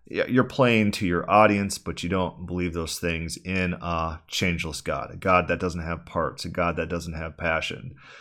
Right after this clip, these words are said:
So he probably is believing in this idea that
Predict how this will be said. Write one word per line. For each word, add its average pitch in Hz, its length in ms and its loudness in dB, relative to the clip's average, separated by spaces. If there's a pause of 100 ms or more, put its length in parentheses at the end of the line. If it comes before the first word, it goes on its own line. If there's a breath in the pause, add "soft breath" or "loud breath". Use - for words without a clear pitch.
(140 loud breath)
So 95 280 4
he 98 160 2
probably 107 800 8 (640 soft breath)
is 127 580 6 (220)
believing 92 840 2
in 87 480 -2
this 92 220 -4
idea 87 500 2
that 82 380 0